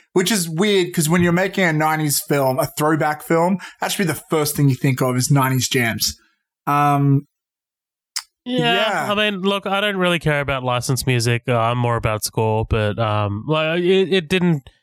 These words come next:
Speaker 2: it didn't sway me one way or the other. It was just kind of there. Um, but I did like the score. It had kinda, like, this electronic little synth vibe going to it. I, I,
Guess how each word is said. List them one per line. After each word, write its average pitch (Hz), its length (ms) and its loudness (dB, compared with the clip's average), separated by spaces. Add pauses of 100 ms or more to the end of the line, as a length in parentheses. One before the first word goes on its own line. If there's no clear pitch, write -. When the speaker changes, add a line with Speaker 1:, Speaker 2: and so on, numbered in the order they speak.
(520)
Speaker 2:
it 165 140 -4
didn't 170 300 0
sway 139 360 -2
me 135 200 0
one 127 240 0
way 123 160 0
or 117 100 0
the 117 100 0
other. 107 400 -2
It 104 40 0
was 107 140 2
just 117 160 -2
kind 117 180 0
of 101 120 -4
there. 107 320 -2 (400)
Um, 117 300 -2
but 156 120 -2
I 185 80 0
did 185 160 -2
like 196 140 -4
the 170 80 -6
score. 180 380 0
It 123 60 -2
had 135 200 -2
kinda, 139 180 2
like, 131 160 -2
this 131 160 -2
electronic 127 600 -2
little 123 200 0
synth 120 340 0
vibe 117 440 -2
going 113 300 -2
to 113 180 2
it. 107 160 0
I, 117 160 2 (100)
I, 123 140 2